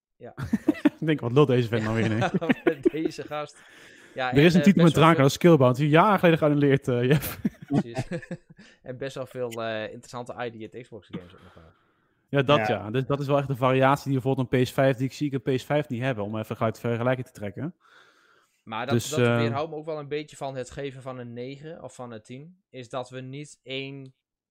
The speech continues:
Speaker 1: killer triple A f-, storytelling game hebben gezien die gewoon grafisch alles uit die Series X haalt. En,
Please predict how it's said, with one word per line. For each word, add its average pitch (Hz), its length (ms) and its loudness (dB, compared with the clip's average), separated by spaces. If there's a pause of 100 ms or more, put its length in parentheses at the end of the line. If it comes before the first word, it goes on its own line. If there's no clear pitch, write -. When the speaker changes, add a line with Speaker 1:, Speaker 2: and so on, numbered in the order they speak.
(220)
Speaker 1:
killer 127 500 -8
triple 127 340 -14 (140)
A 117 540 -8
f-, - 300 -20
storytelling 110 920 -12
game 104 280 -14
hebben 101 180 -18
gezien 101 460 -18
die 101 220 -18
gewoon 98 360 -14
grafisch 101 640 -18
alles 147 380 -10
uit 120 180 -12
die 113 80 -20
Series 110 420 -16
X - 100 -20
haalt. 107 400 -14 (600)
En, 107 420 -14